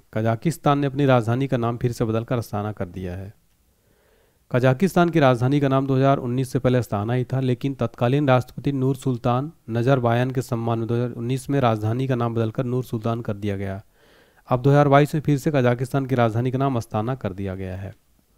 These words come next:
अगला प्रश्न है, मध्य प्रदेश की राजधानी भोपाल स्थित हबीबगंज रेलवे स्टेशन का नाम बदलकर क्या कर दिया गया है?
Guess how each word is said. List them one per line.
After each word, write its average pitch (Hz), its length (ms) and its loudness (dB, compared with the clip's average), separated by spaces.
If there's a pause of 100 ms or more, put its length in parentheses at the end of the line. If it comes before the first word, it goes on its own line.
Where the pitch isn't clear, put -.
(600)
अगला 117 240 -2
प्रश्न 127 280 -6
है, 131 60 0
मध्य 143 180 2
प्रदेश 160 260 4
की 170 80 4
राजधानी 127 420 6
भोपाल 131 400 2
स्थित 165 280 -2 (120)
हबीबगंज 151 500 2
रेलवे 131 340 2
स्टेशन 131 360 -4
का 123 100 -2
नाम 117 300 -4
बदलकर 113 380 -2
क्या 110 200 0
कर 101 180 -4
दिया 95 220 -6
गया 92 200 -8
है? 101 180 -12